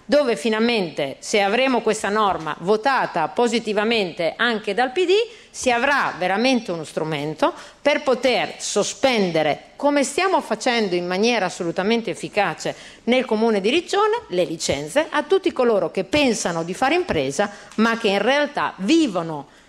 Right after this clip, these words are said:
in maniera, eh, da zavorra a carico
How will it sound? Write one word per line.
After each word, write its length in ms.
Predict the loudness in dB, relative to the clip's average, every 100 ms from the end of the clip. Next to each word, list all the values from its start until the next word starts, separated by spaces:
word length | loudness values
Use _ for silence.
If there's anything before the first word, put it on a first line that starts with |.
| -20 -8
in 240 | 0 2 2
maniera, 920 | 2 2 2 2 0 0 0 -2 -4
eh, 640 | 0 2 2 2 0 -2 -8 -18 -20 _ -20 -20 -20 _ -20 -20 -20 _ _
da 300 | 0 2 2
zavorra 840 | 0 2 2 2 0 -2 -2 -4 -4
a 180 | -4 0
carico 600 | 0 2 2 2 0